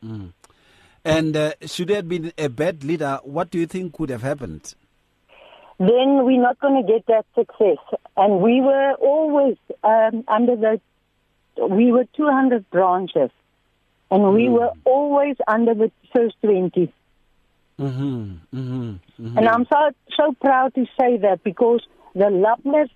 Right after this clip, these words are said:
Speaker 2: Standerton people were working together.
Speaker 1: Yeah, yeah, yeah. Sure. I hear
Speaker 2: And
Speaker 1: you.
Speaker 2: Loveness d-, doesn't exist anymore, so I can, I can, um, um, tell you whose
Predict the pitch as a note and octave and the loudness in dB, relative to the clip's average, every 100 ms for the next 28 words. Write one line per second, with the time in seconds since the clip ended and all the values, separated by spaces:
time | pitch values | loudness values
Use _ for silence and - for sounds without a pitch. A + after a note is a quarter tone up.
0 | - C4+ B3+ B3+ B3+ A#3+ - B3 - B3 | -2 2 2 2 2 0 2 0 2 0
1 | A3 F#3 F#3+ E3+ G3+ - B3 A3+ A3 E3+ | 2 2 2 2 0 0 0 0 -2 -2
2 | F3+ E3 D3 C3 _ _ - D#3+ C#3+ G2+ | 0 2 0 0 _ _ -10 -8 -8 -12
3 | F#2+ _ - C#3+ C#3 A#2 - - C#3+ C3+ | -18 _ -12 -8 -8 -10 -18 -12 -10 -10
4 | G#2 _ _ _ _ - F3 _ _ _ | -14 _ _ _ _ -10 -10 _ _ _
5 | _ _ _ _ _ - G#2+ G#2+ G3+ G#3+ | _ _ _ _ _ -18 -14 -4 0 2
6 | G#3+ A3 A#3+ C#4 D4 B3 G#3+ A3+ G3 A3+ | 2 2 0 0 0 0 0 -2 0 0
7 | A#3 B3+ C4 F3+ A#3+ - A#3+ A#3 A3+ G#3 | 0 -2 -2 0 -2 0 0 2 2 2
8 | G#3 G#3 - G#3+ F#3+ G#3 A#3 G#3 F#3+ - | 0 0 0 2 2 0 -2 -2 -6 -10
9 | F#3+ _ _ - F#3 - G#3 F#3 E3 F3+ | -20 _ _ -2 -2 0 0 0 -2 0
10 | F3+ F#3+ F#3 F3+ G3 F#3 F#3 - G3 - | 2 2 2 2 2 0 -2 -2 -6 -8
11 | _ _ _ _ - F3 B3+ B3 A#3+ A#3 | _ _ _ _ -6 -2 0 0 2 2
12 | A3 F#3+ A3 B3+ B3 | 4 4 4 2 -2